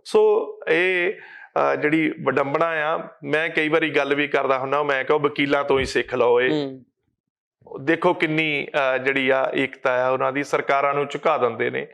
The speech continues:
Speaker 2: ਹੂੰ।
Speaker 1: ਵੱਡ ਵੱਡੀਆਂ ਸਰਕਾਰਾਂ ਨੂੰ ਮੂੰਹ ਦੇ ਮੂੰਹ ਸੁੱਟ ਦਿੰਦੇ ਨੇ। ਸਾਡੇ ਇੱਥੇ, ਅਹ, ਕਿਸੇ ਦੇ ਖਿਲਾਫ ਜੇ ਕੋਈ ਪੱਤਰਕਾਰ ਦੇ ਖਿਲਾਫ ਕੋਈ ਕਾਰਵਾਈ, ਅਹ, ਅਹ, ਕੋਈ ਕਰਦਾ ਆ ਜਾਂ ਉਹਨੂੰ ਕੋਈ ਧੱਕਾ ਕਰਦਾ ਆ
Speaker 2: ਹੂੰ।
Speaker 1: ਤੇ ਜਾ ਕੇ ਸਰਕਾਰ ਦੇ ਨਾਲ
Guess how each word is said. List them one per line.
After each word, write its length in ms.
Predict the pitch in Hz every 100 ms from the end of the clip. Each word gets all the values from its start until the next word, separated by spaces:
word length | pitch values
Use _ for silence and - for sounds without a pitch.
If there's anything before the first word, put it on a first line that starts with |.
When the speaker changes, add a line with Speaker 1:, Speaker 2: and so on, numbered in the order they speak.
| -
Speaker 2:
ਹੂੰ। 140 | 139 127 127 - - _
Speaker 1:
ਵੱਡ 160 | 143 156
ਵੱਡੀਆਂ 340 | 170 165 165
ਸਰਕਾਰਾਂ 520 | 160 160 156 156 151 151
ਨੂੰ 220 | 156 147
ਮੂੰਹ 180 | 147 156
ਦੇ 100 | 156
ਮੂੰਹ 180 | 143
ਸੁੱਟ 200 | 139 127
ਦਿੰਦੇ 320 | 127 117 127 131
ਨੇ। 160 | 131 - - - -
ਸਾਡੇ 420 | - 147 156 185
ਇੱਥੇ, 560 | 190 185 190 185 175 - - - - - 151
ਅਹ, 200 | 143 143
ਕਿਸੇ 380 | 160 147 175
ਦੇ 140 | 170 175
ਖਿਲਾਫ 380 | 165 156 160 156
ਜੇ 160 | 165
ਕੋਈ 140 | 160 165
ਪੱਤਰਕਾਰ 460 | 165 165 156 156
ਦੇ 140 | 151 160
ਖਿਲਾਫ 360 | 156 151 151
ਕੋਈ 140 | - 156
ਕਾਰਵਾਈ, 600 | 151 147 147 151 147 -
ਅਹ, 320 | - 131 127 -
ਅਹ, 440 | - _ 139 127
ਕੋਈ 220 | 127 143
ਕਰਦਾ 580 | 139 143 139 156 160 160
ਆ 60 | 151
ਜਾਂ 240 | 156 151
ਉਹਨੂੰ 240 | 151 160
ਕੋਈ 160 | 151 156 -
ਧੱਕਾ 300 | 165 143 139
ਕਰਦਾ 520 | 160 147 165 170 170
ਆ 100 | 139 -
Speaker 2:
ਹੂੰ। 140 | 135 123 _
Speaker 1:
ਤੇ 60 | 175
ਜਾ 220 | 165 151
ਕੇ 120 | 156
ਸਰਕਾਰ 380 | 147 143 131 123
ਦੇ 120 | 120
ਨਾਲ 200 | 123 123